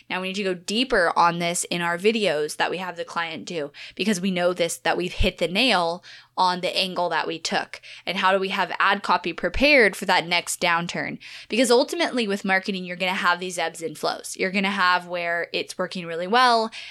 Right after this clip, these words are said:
and then you have a dip, and you re-, it, how you respond to that dip is the, is the make it or break it of your success. So you're gonna respond to that dip, and then you're either gonna not bounce back or you are gonna bounce back.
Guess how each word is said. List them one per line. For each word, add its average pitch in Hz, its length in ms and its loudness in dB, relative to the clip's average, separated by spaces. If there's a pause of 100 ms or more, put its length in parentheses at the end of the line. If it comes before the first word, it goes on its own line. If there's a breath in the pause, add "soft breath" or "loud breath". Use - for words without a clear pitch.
and 190 200 0
then 175 180 -2
you 175 80 -10
have 170 200 -4
a 165 40 -2
dip, 226 380 4
and 180 160 -4
you 170 80 -10
re-, 175 200 -6
it, 185 180 -2
how 220 360 4
you 233 200 4
respond 202 480 2
to 208 80 -4
that 180 200 0
dip 208 280 2
is 185 160 -2
the, 180 280 -4 (140)
is 185 160 -2
the 185 60 -6
make 185 340 -4
it - 180 -10 (240)
or 180 140 -2
break 220 340 2
it 165 240 0
of 190 160 0
your 175 120 -6
success. - 680 -4 (360 loud breath)
So 208 220 4
you're 196 200 4
gonna 196 160 -2
respond 190 400 0
to 196 60 -8
that 175 200 0
dip, 240 220 2
and 208 100 0
then 180 100 -4
you're 180 120 -8
either 185 200 -6
gonna 180 200 -8
not 165 380 2 (300)
bounce 269 300 2
back 349 380 2
or 180 80 0
you 170 140 -6
are 262 160 6
gonna 240 160 0
bounce 147 300 -4
back. - 340 -6